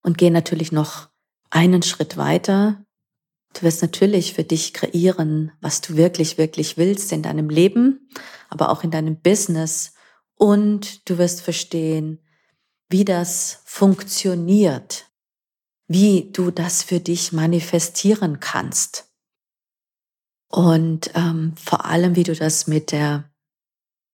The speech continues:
Quantum Self-Mastery Methode für dich tun kannst. Und ich hab das für mich,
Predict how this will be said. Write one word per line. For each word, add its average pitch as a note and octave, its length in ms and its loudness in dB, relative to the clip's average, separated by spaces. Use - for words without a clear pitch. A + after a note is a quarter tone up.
Quantum D#3 560 0
Self-Mastery D#3+ 1120 -2
Methode C#3+ 800 0
für - 140 0
dich D#3+ 240 -4
tun D3+ 220 -2
kannst. C#3 460 -4
Und D3+ 280 -2
ich - 340 0
hab G3 220 -2
das G3+ 260 2
für F3+ 240 -2
mich, G3 720 0